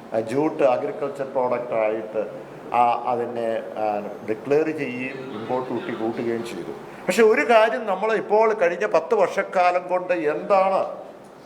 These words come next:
നമ്മൾ കേരള സംസ്ഥാനത്ത് കണ്ടിരിക്കുന്ന റബ്ബർ ബോർഡ്, റബ്ബർ ആക്ട് തന്നെ ഏറ്റവും ആദ്യമേ ഇന്ത്യ രാജ്യത്ത് നടത്തിയ ഒരു ബില്ലാണ് റബ്ബർ ആക്ട്.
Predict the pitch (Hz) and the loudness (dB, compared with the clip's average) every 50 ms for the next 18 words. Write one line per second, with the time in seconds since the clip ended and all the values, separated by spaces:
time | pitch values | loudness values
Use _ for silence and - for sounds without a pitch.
0 | - - - - - - - - 131 147 160 185 202 208 208 208 208 208 202 180 | -20 -20 -18 -20 -20 -20 -10 -2 2 2 4 4 6 6 6 8 6 6 4 4
1 | 175 180 185 185 - - 202 185 185 - - 190 180 185 180 185 - 185 185 170 | 4 4 4 4 2 -2 -2 -6 -6 -4 0 2 2 2 0 0 -4 -2 -2 -2
2 | 170 165 185 180 180 175 165 170 170 175 170 156 160 160 160 160 220 240 240 214 | -2 -2 -4 -4 -4 -4 -2 2 2 2 4 4 4 4 4 4 4 4 4 4
3 | - 185 185 190 202 202 196 147 - - - - - - - - - - - - | 4 6 6 8 8 6 6 4 2 2 0 -6 -8 -10 -12 -16 -18 -20 -20 -18
4 | - - 120 131 135 135 196 180 160 147 160 151 - - 185 170 170 165 165 170 | -10 -2 2 2 4 4 4 4 4 4 4 2 -2 -8 -4 -2 -2 -2 -2 -2
5 | 170 151 156 160 156 - - 185 185 190 196 190 151 143 151 160 165 160 170 165 | -2 -2 -2 -4 -6 -6 -4 -2 0 0 2 2 2 2 4 2 2 0 -2 -6
6 | 170 160 151 156 147 160 160 156 156 156 151 151 151 151 - 165 147 139 135 139 | -6 -6 -6 -6 -2 0 0 2 4 2 2 2 -2 -6 -6 -6 -2 -2 0 0
7 | 143 139 - 156 156 156 151 147 139 135 147 143 123 127 123 147 151 151 147 143 | 0 -2 -4 -4 -2 0 0 0 0 -2 -2 -4 -6 -6 -6 -2 2 4 4 4
8 | 143 143 131 127 131 143 156 156 151 - - 139 127 | 2 0 2 2 2 4 4 4 4 2 -2 -6 -6